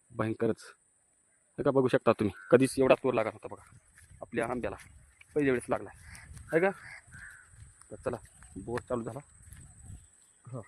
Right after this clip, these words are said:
लाव लाव, कवाड लावायचं निसर्ग असं वाटलं बरं नाही, लाव लाव कवाड. तर चला ती चौथ आणि आपली मोटर चालू करू. चलो बघा माझ्या पाठीमागं कसला भयानक धुंदळा आला आहे, आला का?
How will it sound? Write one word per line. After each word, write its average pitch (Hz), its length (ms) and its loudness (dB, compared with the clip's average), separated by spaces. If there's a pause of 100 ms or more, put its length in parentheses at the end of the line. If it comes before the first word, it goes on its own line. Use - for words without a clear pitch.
(140)
लाव 107 200 -4
लाव, 95 100 -8 (960)
कवाड 123 200 6
लावायचं 123 300 4
निसर्ग 110 360 0
असं 117 140 0
वाटलं 113 220 2 (140)
बरं 110 140 -2
नाही, 120 200 -2
लाव 123 120 6
लाव 117 100 2
कवाड. 139 240 -2 (440)
तर - 40 -10
चला 147 220 2 (580)
ती - 40 -2
चौथ 139 300 4
आणि 151 180 6 (360)
आपली 143 220 -2 (160)
मोटर 127 240 4 (120)
चालू 165 240 8
करू. 131 260 6 (400)
चलो 214 720 8 (1400)
बघा 143 60 10
माझ्या 139 180 8
पाठीमागं 131 300 4
कसला 127 220 -4
भयानक 123 260 -2
धुंदळा 120 180 0
आला 104 100 -4
आहे, 165 120 -4 (640)
आला 170 120 8
का? 208 80 4